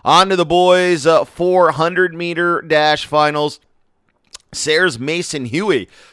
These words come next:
comes away with the fifty-three four six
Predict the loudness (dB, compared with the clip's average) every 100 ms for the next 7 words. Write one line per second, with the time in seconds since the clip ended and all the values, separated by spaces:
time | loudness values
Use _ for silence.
0 | -2 0 0 0 2 4 4 2 0 -2
1 | -2 -4 -4 -8 -6 -6 -6 -14 -10 -6
2 | -6 -6 -8 -4 0 0 -2 -8 -2 0
3 | 0 -2